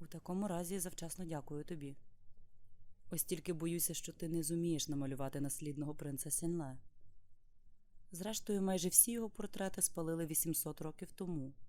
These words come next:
і скільки б з них не дожили до сьогодні, напевно, тих людей, хто бачив ці портрети, можна було порахувати на пальцях». Сен-Лан, однак, заперечив. «Звичайно, я зумію.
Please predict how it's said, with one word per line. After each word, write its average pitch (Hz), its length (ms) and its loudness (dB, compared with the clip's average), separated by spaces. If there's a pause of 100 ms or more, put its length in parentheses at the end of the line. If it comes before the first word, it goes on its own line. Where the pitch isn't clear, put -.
(180)
і 160 100 4
скільки 175 400 4
б 143 80 -2
з 139 80 0
них 160 220 4
не 156 100 2
дожили 151 400 2
до 139 100 -2
сьогодні, 147 680 -2 (560)
напевно, 170 460 6
тих 170 300 -2
людей, 156 300 2
хто - 200 0
бачив 156 340 2
ці - 160 -4
портрети, 147 720 -4 (360)
можна 175 320 4
було 165 240 4
порахувати 156 600 0
на 175 80 2
пальцях». 135 640 -2 (1120)
Сен-Лан, 170 560 0
однак, 135 420 -4 (120)
заперечив. 175 720 -2 (1500)
«Звичайно, 156 500 2
я 131 100 0
зумію. 135 480 -4